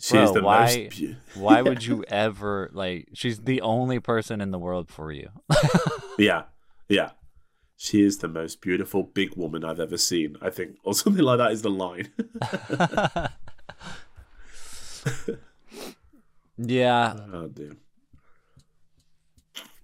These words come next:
Speaker 2: I was gonna say I should start just referring to everyone who's not a little person as a big person, but then
Speaker 1: Yeah.
Speaker 2: that, that would get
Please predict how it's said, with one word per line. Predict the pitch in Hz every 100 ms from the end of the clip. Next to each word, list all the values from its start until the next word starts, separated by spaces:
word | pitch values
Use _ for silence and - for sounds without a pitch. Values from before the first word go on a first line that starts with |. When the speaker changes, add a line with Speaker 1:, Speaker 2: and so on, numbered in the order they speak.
| -
Speaker 2:
I | 117
was | 107
gonna | 110 104
say | 113 104
I | 101
should | 110
start | - 107 101
just | 95 90
referring | 95 - 98 95
to | 92
everyone | 85 90 90 85
who's | 85 80
not | 87 82
a |
little | 85 85 80
person | 85 78 80
as | 78 73
a |
big | 71 80 -
person, | 65 71 - 69
but | 76
then | 76 69 67 82 - _
Speaker 1:
Yeah. | 110 90
Speaker 2:
that, | 67 _ - -
that | 90
would | 78
get | 82